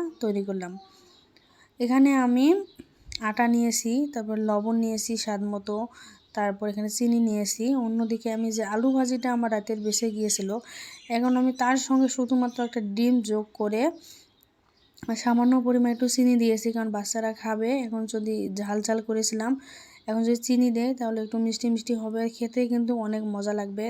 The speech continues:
তাই বাচ্চাদের জন্য এইভাবে একটু চিনি দিয়ে দিলাম। আপনারা বাসায় এভাবে ট্রাই করে দেখতে পারেন। আপনার মনে করেন আপনার যে কোনো তরকারি থাকুক না কেন, শুধু ভাজি তরকারি যদি হয়, আলু ভাজি ছাড়া অন্য ভাজি ওইখানে শুধু একটা ডিম যোগ করে দিবেন,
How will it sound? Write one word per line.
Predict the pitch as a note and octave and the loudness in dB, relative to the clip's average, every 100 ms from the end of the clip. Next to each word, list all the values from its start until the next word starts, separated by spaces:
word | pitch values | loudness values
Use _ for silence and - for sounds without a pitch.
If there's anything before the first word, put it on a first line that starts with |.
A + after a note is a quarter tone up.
| A#3 | -6
তাই | A#3 G#3 | -6 -4
বাচ্চাদের | G#3 G#3 A3+ G#3+ G#3+ | -4 -6 -6 -6 -4
জন্য | G#3+ G#3+ C4 C#4+ - - - _ | -4 -2 -2 -4 -12 -20 -20 _
এইভাবে | G#3+ A3 G#3+ | -4 -2 -2
একটু | G#3+ G#3 | -2 -2
চিনি | A3+ A#3+ A#3 | 0 2 2
দিয়ে | A3+ A3 | 2 0
দিলাম। | G#3+ G#3 B3 F4+ - _ _ - - _ _ _ _ _ _ - - - _ _ _ _ _ _ - - - - | 0 0 0 -2 -6 _ _ -20 -20 _ _ _ _ _ _ -20 -20 -20 _ _ _ _ _ _ -20 -20 -20 -12
আপনারা | A#3 A3+ B3 B3 | -8 -4 0 0
বাসায় | A3+ A3+ - A#3+ | 2 0 0 0
এভাবে | A#3+ A#3 | 0 0
ট্রাই | A#3+ A#3 A3 | 0 2 2
করে | A3+ A#3 | 2 0
দেখতে | G#3+ G#3+ A#3 | -2 -4 -4
পারেন। | A3 A3 A3+ | 0 0 -2
আপনার | A3 A#3 A3+ A3+ A3+ - B3+ - - _ - - - | -4 -4 -4 -6 -10 -14 -20 -20 -20 _ -20 -6 0
মনে | C4 | 4
করেন | C4+ C4+ | 4 6
আপনার | C4 C4+ | 6 4
যে | A#3 C#4 D4 | 4 4 6
কোনো | D4 C#4+ | 6 4
তরকারি | C4 A#3 B3 B3+ | 2 2 2 4
থাকুক | A#3+ A3 | 2 0
না | A#3 | 0
কেন, | A3 A3 | 0 -2
শুধু | A3+ A#3+ | 0 -2
ভাজি | A3 G#3 G#3+ | -2 -2 0
তরকারি | A#3+ A#3 A3+ A3+ | 0 0 0 0
যদি | A3+ A3 A#3 | 0 0 0
হয়, | G#3+ G#3+ A3+ | 0 -2 -2
আলু | A3 G#3+ A3+ | -4 -2 0
ভাজি | A3+ A3 A#3 | -2 -2 0
ছাড়া | - A3+ A#3 | 0 2 0
অন্য | A3+ A3+ A#3+ | 2 0 -2
ভাজি | A3 A3 A3+ | -2 -2 0
ওইখানে | A#3 A3+ A3+ A#3 | 0 0 -2 -2
শুধু | A#3 A#3 | -2 -6
একটা | A3+ A3 | -4 -2
ডিম | G#3+ A#3+ A#3 | 0 0 0
যোগ | A3+ A3 | -2 -4
করে | A3 A3 | -4 -2
দিবেন, | G#3+ G#3+ | -2 -2